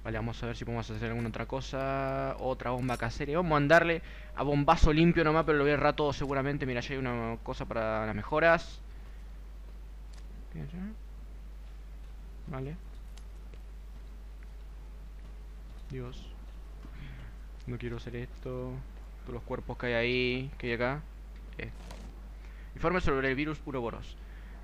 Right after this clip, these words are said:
Uno, el virus Uroboros echa sus raíces en el material orgánico. Si se inyecta en un cadáver, creará un núcleo y reorganizará la materia orgánica alrededor del núcleo, reanimando el cadáver. Dos, el núcleo sirve como centro de control de todo el crecimiento orgánico. Si se destruye, el proceso de reanimación se re-,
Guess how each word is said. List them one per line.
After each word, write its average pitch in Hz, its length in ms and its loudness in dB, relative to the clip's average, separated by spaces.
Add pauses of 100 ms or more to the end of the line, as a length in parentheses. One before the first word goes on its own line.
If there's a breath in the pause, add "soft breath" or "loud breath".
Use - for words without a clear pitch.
(260 loud breath)
Uno, 120 180 0
el 120 60 0
virus 190 240 2
Uroboros 180 380 2
echa 170 180 -2
sus 151 160 -4
raíces 151 300 2
en 160 40 -2
el 147 60 2
material 131 280 2
orgánico. 170 460 2
Si 160 100 -4
se 143 120 -4
inyecta 147 320 0
en 143 60 2
un 151 60 2
cadáver, 143 360 4
creará 127 260 6
un 135 140 2
núcleo 165 260 2
y 151 60 4
reorganizará 123 420 2
la 127 80 2
materia 127 240 0
orgánica 135 300 0
alrededor 123 320 2
del 120 120 0
núcleo, 165 280 0
reanimando 131 340 2
el 127 60 0
cadáver. 107 420 2
Dos, - 380 -6
el 143 100 0
núcleo 190 240 2
sirve 175 200 -2
como 151 160 0
centro 156 260 2
de 147 80 2
control 139 260 0
de 151 80 -2
todo 143 320 0 (140)
el 120 100 -4
crecimiento 131 460 -2
orgánico. 151 420 0
Si - 140 -8
se 117 80 -2
destruye, 160 440 -2
el 160 60 0
proceso 135 380 -4
de 135 40 2
reanimación 123 440 -4
se 120 180 -6
re-, 110 160 -10